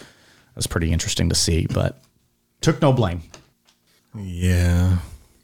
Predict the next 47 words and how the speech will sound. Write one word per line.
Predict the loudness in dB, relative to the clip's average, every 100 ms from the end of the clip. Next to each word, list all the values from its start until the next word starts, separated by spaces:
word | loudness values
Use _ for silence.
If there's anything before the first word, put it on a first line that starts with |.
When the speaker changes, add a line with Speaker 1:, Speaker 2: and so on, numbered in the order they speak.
| _ _ -12 2
Speaker 2:
Governor | 4 6 6
Rhodes | 6 4 2
got | 0
reelected | 2 2 4 2 2 2 0 2
to | 4
another | 6 6 6 6 6 6 4
four | 4 4 4
times | 4 4 4 4
to | 2
the | 2
governorship | 4 4 4 4 2 2
here | 4 4
in |
Ohio | 4 6 6
Speaker 1:
Yeah, | 6
I |
Speaker 2:
after | 6
Speaker 1:
believe | 6 6 6
he | 4
Speaker 2:
this. | 2
Speaker 1:
took | 2
a | 2
term | 2 2 4 6
off | 4 4 2
'cause | 2
he | 2
ran | 4 2
for | 2
senator, | 4 6 6 6 4 2
and | 4 4
you |
couldn't | 6 2 4
do | 2
two | 2 2
consecutive. | 4 2 4 2 2 -2 -2 -4 -10 -4
Speaker 2:
Yeah. | 2 4 4
Speaker 1:
So | 4
then | 4 4
he | 6 4 2 -4 _
left | 2 4 4 2
and | 2
then | 2
came | 2 0
back | 2 2
and | 4
was | 4
reelected. | 2 2 0 0 -4 -6